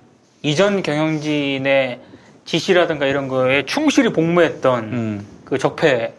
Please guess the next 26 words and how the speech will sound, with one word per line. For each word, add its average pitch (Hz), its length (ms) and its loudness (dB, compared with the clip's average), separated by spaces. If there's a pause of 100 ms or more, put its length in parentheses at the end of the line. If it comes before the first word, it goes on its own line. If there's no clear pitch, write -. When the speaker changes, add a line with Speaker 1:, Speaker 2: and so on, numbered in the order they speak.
(280)
Speaker 1:
간부들, 156 460 2
언론인들은 147 680 2
Speaker 2:
음, 117 60 -4
음. 107 220 -4 (420)
Speaker 1:
이 233 100 -2
싸움 370 320 4
그냥 294 260 4
방관하고 277 500 4
있는 214 180 2
거야, 165 220 4
엠비씨에서. 170 340 2
Speaker 2:
아, 143 60 6
웃-, 180 260 6
웃고 180 300 4
있을 - 160 0
거야, 220 160 4
뒤에서. 226 300 4
Speaker 1:
웃고 349 100 8
있어요, - 260 4
지금. - 200 4
Speaker 2:
음, 143 140 4
웃고 170 140 2
있을 - 220 -2
거야. 143 180 4
Speaker 1:
네. 131 240 2
Speaker 2:
어. 104 360 -4